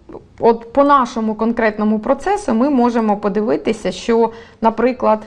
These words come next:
всебічне опрацювання скарги визначеної менеджером особи, тобто відповідальної,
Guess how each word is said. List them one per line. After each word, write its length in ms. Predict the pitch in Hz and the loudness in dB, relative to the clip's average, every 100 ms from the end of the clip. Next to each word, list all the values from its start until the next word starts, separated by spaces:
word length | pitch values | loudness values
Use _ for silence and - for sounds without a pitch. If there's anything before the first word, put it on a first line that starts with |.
| - - - | -20 -20 -20
всебічне 560 | - 233 240 277 254 208 | -6 -2 -2 -2 0 -2
опрацювання 640 | 202 208 226 226 214 196 | -2 -6 -2 0 2 0
скарги 680 | 196 - 214 208 196 180 180 - - _ _ - | -6 2 4 4 0 -6 -6 -10 -20 _ _ -8
визначеної 680 | 208 247 220 190 208 202 | 0 2 2 0 -2 0
менеджером 560 | 208 202 196 190 196 190 | 2 2 2 -2 -2 -2
особи, 380 | 208 - 381 269 | -4 0 0 0
тобто 300 | - 190 214 | -4 -4 -2
відповідальної, 920 | 208 208 233 214 196 180 170 165 170 | -4 -2 -2 2 4 4 4 -6 -10